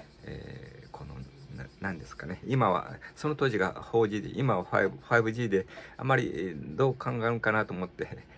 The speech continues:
まあ、いろいろと機種変更して、えー、いますけど、えー、まあ、あー、なかなか、その当時はスタンプとか、えー、なかなか、あー、も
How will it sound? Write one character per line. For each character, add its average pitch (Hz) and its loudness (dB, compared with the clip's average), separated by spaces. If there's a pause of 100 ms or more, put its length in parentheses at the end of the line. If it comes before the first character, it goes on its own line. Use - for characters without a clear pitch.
(120)
ま 95 -2
あ、 - 0
い 95 -2
ろ 92 0
い - -2
ろ 90 -8
と - -8
機 - -14
種 - -8
変 95 -10
更 - -10
し - -14
て、 - -10
え - -10
ー、 - -10
い - -6
ま 92 -6
す - -12
け - -8
ど、 - -10 (440)
え - -10
ー、 - -8
ま 98 -2
あ、 - -14 (880)
あ 71 -16 (1120)
ー、 - -20
な 101 -2
か - -4
な 98 0
か、 - -10 (240)
そ - -8
の 98 -6
当 90 -2
時 71 -8
は 71 -10 (400)
ス - -12
タ 110 0
ン 90 -2
プ - -14
と - -12
か、 - -14 (320)
え 78 -8
ー、 - -12
な - -8
か - -10
な 85 -6
か、 - -10 (560)
あ - -14 (960)
ー、 - -12
も 82 -10